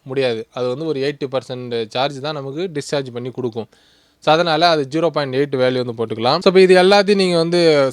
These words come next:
சால்வ் பண்ணீங்க அப்படின்னா, உங்களுக்கு ஒன் எயிட்டி செவன் ஏஹெச் வந்து வரும். இந்த ஒன் எயிட்டி செவன் அப்படிங்கிறது நம்ம அப்ராக்சிமேட்டா நமக்கு வந்திருக்கக்கூடிய வேல்யூ.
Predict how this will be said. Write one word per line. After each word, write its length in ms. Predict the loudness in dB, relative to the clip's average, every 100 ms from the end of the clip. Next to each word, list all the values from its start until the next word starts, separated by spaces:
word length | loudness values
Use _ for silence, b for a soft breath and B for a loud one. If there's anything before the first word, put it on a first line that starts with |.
| 2
சால்வ் 180 | 2 2
பண்ணீங்க 240 | -2 0 0
அப்படின்னா, 240 | 0 0 0
உங்களுக்கு 400 | 0 -2 -4 -4
ஒன் 180 | -4
எயிட்டி 380 | -4 -6 -6 -8 -8
செவன் 280 | -8 -8 -14 _ _
ஏஹெச் 400 | -4 -2 -4 -8
வந்து 180 | -8 -6
வரும். 160 | -6 -6
இந்த 220 | -4 -2
ஒன் 220 | -2 -2
எயிட்டி 280 | -4 -4 -6
செவன் 280 | -4 -4 -6 -6
அப்படிங்கிறது 380 | -8 -6 -6
நம்ம 480 | -6 -4 -4 -2 -4
அப்ராக்சிமேட்டா 520 | -2 -2 -2 -8 -8
நமக்கு 280 | -6 -6 -6
வந்திருக்கக்கூடிய 480 | -6 -6 -6 -6 -4
வேல்யூ. 400 | -4 -4 -6